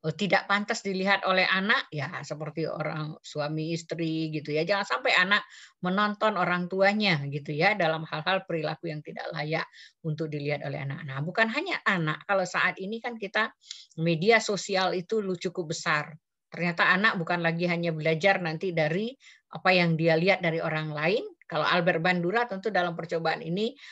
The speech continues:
belum bicara bagaimana gadget mempengaruhi, tontonan T V mempengaruhi, kemudian, nah, kita bicara semua yang ada di lingkungan itu akan turut mempengaruhi karena dia bisa menjadi modeling.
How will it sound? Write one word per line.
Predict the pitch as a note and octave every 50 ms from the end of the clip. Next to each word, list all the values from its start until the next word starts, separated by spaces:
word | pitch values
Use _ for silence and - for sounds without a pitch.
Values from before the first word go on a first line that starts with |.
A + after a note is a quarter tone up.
| - _ -
belum | D#3+ E3 E3+ F3 E3+ E3
bicara | E3+ E3+ E3 F#3 F#3 G3+ G3+ F#3
bagaimana | F3 E3 E3 E3+ E3 D#3+ E3 E3 E3 F3 E3+
gadget | D#3+ D#3 D#3+ D3+ D3 E3+ E3 E3+
mempengaruhi, | F3 E3 D3+ D#3 E3 D#3 D#3 D#3 D3+ D3+ D#3 D#3 D3+ D#3+ D#3+ D#3 D#3 D#3 D#3 D#3
tontonan | - D#3+ D#3 D3+ - D#3+ D#3 D#3+ D#3+ D#3+ D#3 D#3
T | - D#3 D#3 D3+
V | - E3 D#3+ D#3+
mempengaruhi, | D#3+ D#3+ D#3 D#3 D#3 D#3 D#3 D3+ D#3 D#3+ D#3 D#3 D#3+ D#3 D#3 D#3 D3+ D#3
kemudian, | D#3+ D3 D3+ D3+ D#3+ D#3+ D#3 - - - - - -
nah, | F3 E3+ D#3 - - - _ _ -
kita | - A3+ A3 D#4 D#4
bicara | C4+ A#3 A#3+ - - A#3 A3 A3+ C4+ C4+
semua | - - A3+ G#3 F#3+ F#3+ G#3 A#3+ C#4
yang | D#4 D#4+ C#4 A3+ G#3+
ada | - G3+ F#3+ F3+ F3+
di | E3+ E3 E3
lingkungan | E3 E3 E3 D#3 - E3 E3 E3+ E3+ E3+
itu | - F3 E3+ - -
akan | - D#3+ - E3 D#3 D#3
turut | D#3 D#3+ D#3+ F3 F#3 -
mempengaruhi | F3+ E3 D#3 D#3+ - D3+ D3+ D3+ D3 - D3+ D3+ C#3 F#3+ A#3 C#4+ F4 - - - - - -
karena | - G3 G#3+ C4+ B3+
dia | G#3+ A#3+ G#3
bisa | G3+ G3 - G#3 G3
menjadi | F#3 F3+ E3+ F3 E3 D#3+ E3 D#3
modeling. | D#3+ D3+ C#3+ D3 C#3+ C#3 C3 B2 -